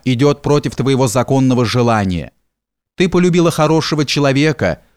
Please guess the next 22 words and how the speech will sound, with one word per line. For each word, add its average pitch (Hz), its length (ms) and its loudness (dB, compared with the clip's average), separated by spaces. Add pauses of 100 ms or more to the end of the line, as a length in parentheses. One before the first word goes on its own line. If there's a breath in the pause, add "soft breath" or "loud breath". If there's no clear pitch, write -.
(100)
лучшего 165 480 0
жениха 123 420 0
во 117 140 0
всей 127 240 -2
губернии, 104 720 -2 (300)
и 113 100 2
он 156 260 2
тебя 151 240 0
любит. 143 480 0 (600)
Зачем 190 440 0
же 151 140 0
матушка 160 520 0
идет 139 280 0
против 143 400 -2
этого 147 340 0
ради 120 280 2
меня? 110 420 0 (600)
Она 120 260 2
должна 127 380 0
любить 127 380 0
нас 127 260 0
ровно. 113 580 0